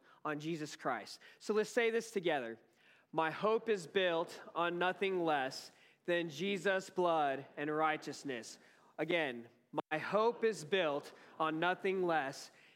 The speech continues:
than Jesus' blood and righteousness." And one last time,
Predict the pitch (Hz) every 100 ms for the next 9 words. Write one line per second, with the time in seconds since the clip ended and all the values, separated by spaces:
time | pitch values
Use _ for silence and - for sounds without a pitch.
0 | - 165 160 139 180 185 165 165 - 165
1 | 160 151 147 143 151 - 156 143 147 147
2 | 143 139 - 139 131 - 131 131 160 170
3 | 170 160 - 175 165 180 214